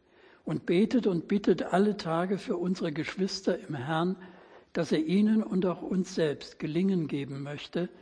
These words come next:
in unserem täglichen Kampf gegen den Feind,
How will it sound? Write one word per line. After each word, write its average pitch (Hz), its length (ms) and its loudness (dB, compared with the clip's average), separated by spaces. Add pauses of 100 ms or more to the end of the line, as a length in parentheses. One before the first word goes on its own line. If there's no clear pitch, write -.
(400)
in 156 160 -2
unserem 180 500 0
täglichen 165 640 -4
Kampf 151 480 -8
gegen 147 300 -6
den 151 220 -6
Feind, 131 500 -6